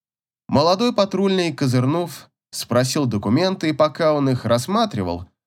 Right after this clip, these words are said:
Макс не выдержал, притянул к себе смеющуюся девушку и поцеловал, придержав за шею. Какая же замечательная идея была взять Дину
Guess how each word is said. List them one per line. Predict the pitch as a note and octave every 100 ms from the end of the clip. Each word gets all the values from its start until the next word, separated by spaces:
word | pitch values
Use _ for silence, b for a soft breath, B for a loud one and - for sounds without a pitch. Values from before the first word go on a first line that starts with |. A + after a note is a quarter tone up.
| _ _ -
Макс | G2 F3 A3 -
не | G3 F3
выдержал, | G3 F#3+ F3 E3 D#3+
притянул | C#3 C#3 D3 D#3+ C#3
к |
себе | - A#2 A#2+ A2
смеющуюся | - B2+ D3 B2+ - F#2+ A2
девушку | C3 G#3 G3+ -
и | F3
поцеловал, | F3+ F#3 - F3+ F3+ F3+ D3+ E2+ D#2+ _ _ _ -
придержав | A#2 A#2 A#2 G#2+ F2+
за | E2 G#2
шею. | - D#2+ C#2+ E2+ - _ _ _ _ _ _ _
Какая | - B2+ A3+ A3+
же | G3+ E3+
замечательная | D#3 C#3 - D#3 D3 C3 B2 G#2
идея | F2+ C3+ B2+
была | G2 F#2+
взять | F2+ F#2+ E2+
Дину | F#2 F2+ D#2 D2+